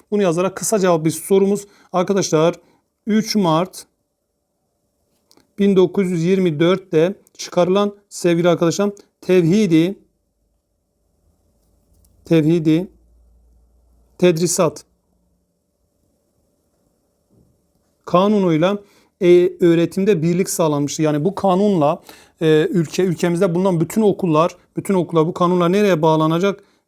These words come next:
Milli eğitime bağlanacak. E, milli eğitim izni almadan herhangi bir eğitim faaliyetine bulunma, herhangi bir, e, eğitim, e, kurumu açma söz konusu değildi. Dolayısıyla tamamıyla bu kanun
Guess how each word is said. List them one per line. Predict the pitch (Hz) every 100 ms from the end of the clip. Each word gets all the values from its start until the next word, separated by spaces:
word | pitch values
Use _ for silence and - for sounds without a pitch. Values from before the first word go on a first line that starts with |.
| -
Milli | 165 180 196
eğitime | 180 - 175 147
bağlanacak. | 147 160 185 190 196 196 _ _ _ _ 170
E, | 156 151 151
milli | 156 175
eğitim | 190 185 185
izni | 175
almadan | 208 190 185 165 180
herhangi | 156 156 185 208 185
bir | 180
eğitim | 165 190
faaliyetine | 180 170 165 160 180 156
bulunma, | 160 151 139
herhangi | 139 143 185 185
bir, | 185 175 _ _ _ _
e, | 160 156 151 151 214
eğitim, | 165 160 208 180 - _ _ _
e, | 160
kurumu | 151 - 175 190
açma | 160 - 190 196 196 _ _
söz | - 180 175
konusu | 180 170 - 147
değildi. | 160 190 190 196 - -
Dolayısıyla | 180 190 - - 147 170 185 _ _ -
tamamıyla | 160 160 165 170 202 185 160 190 -
bu | 170 196
kanun | 170 160 170 202